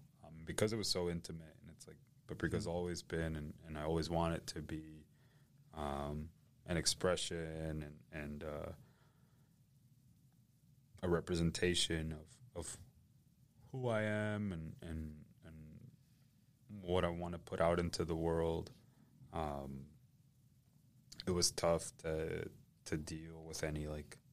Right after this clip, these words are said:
Speaker 1: outside criticism or,
Speaker 2: Yeah.
Speaker 1: like, Hayden saying, like, "Oh, I think we should do this differently,"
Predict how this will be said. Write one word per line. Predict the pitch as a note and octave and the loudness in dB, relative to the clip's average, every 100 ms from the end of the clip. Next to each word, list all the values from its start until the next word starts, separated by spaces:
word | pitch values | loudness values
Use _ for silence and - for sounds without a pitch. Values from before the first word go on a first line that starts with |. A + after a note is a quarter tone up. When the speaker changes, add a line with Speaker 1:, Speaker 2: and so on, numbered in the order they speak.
| _ _ - - - - - _ - - - - - _ - - - - - | _ _ -20 -20 -20 -20 -20 _ -20 -20 -20 -20 -20 _ -20 -20 -20 -20 -18
Speaker 1:
outside | F#2 - G#2 G2 | -16 -2 -2 0
criticism | D3 C3+ - B2 A#2+ A#2 A2+ A2+ G2+ | -2 0 0 0 2 2 2 0 0
or, | |
Speaker 2:
Yeah. | F2+ G2+ | 2 4
Speaker 1:
like, | A2 | 4
Hayden | F#2 F2+ | 2 0
saying, | F2+ F#2 | -2 -4
like, | F2+ | -2
"Oh, | D3 | 2
I | D#3 | 4
think | B2 A#2+ | 2 -4
we | |
should | A2+ G#2+ | -6 0
do | A2 | 2
this | A2 A#2+ | 2 0
differently," | - F#2 E2+ - F2 | 0 0 0 -4 -6